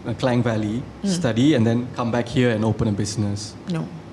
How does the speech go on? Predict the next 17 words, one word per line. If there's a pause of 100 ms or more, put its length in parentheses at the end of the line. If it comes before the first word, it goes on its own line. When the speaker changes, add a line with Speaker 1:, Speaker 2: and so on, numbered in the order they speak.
(140)
Speaker 1:
So
it's
just
Speaker 2:
Yes.
Speaker 1:
settling
Speaker 2:
Because
Speaker 1:
down
in
Speaker 2:
we,
Speaker 1:
other
Speaker 2:
they,
Speaker 1:
states. (640)
Speaker 2:
uh,
for
them,
they,
they,